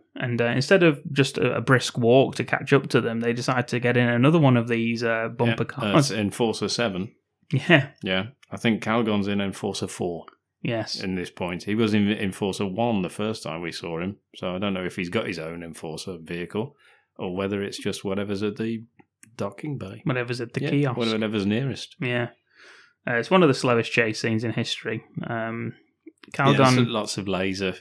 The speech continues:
Speaker 2: firing, lots of things just sort of, like, steamed a bit.
Speaker 1: Yeah, Calgon's laughing his dick off at
Speaker 2: Yeah,
Speaker 1: one
Speaker 2: lots
Speaker 1: point.
Speaker 2: of corrid-, lots, lots of damage. I think it's the same corridor a couple of times that they drive down,
Speaker 1: Yeah.
Speaker 2: shooting at each other.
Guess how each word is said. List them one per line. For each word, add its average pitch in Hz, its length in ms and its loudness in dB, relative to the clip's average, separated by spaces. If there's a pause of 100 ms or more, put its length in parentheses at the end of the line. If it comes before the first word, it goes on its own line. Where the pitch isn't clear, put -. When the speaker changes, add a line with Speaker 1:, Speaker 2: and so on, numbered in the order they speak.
(120)
Speaker 2:
firing, 98 760 -4
lots - 360 -4
of 95 300 -10 (160)
things 90 380 -4
just - 220 -8
sort 92 140 -12
of, 82 60 -14
like, 85 220 -10 (140)
steamed 87 680 -10
a 87 40 -10
bit. 90 200 -10 (480)
Speaker 1:
Yeah, 113 180 2
Calgon's 113 440 0
laughing 110 300 -2
his 107 120 -2
dick 110 320 -4
off 113 220 -4
at 101 80 0
Speaker 2:
Yeah, 101 120 0
Speaker 1:
one 113 100 -2
Speaker 2:
lots 104 220 0
Speaker 1:
point. 113 120 -4
Speaker 2:
of 101 60 -8
corrid-, 98 400 -2
lots, 101 280 -6
lots 101 280 -4
of 92 80 -8
damage. 101 520 -4
I 101 40 -10
think 117 200 -2
it's 92 140 -10
the 92 120 -8
same 101 420 -4
corridor 95 560 -6 (200)
a - 60 -16
couple 98 280 -6
of 92 100 -4
times 101 400 -4
that 107 120 -6
they 95 120 -2
drive 95 360 -4
down, 98 320 -2
Speaker 1:
Yeah. 131 100 4
Speaker 2:
shooting 120 260 2
at 95 100 -6
each 90 160 -10
other. 98 260 -4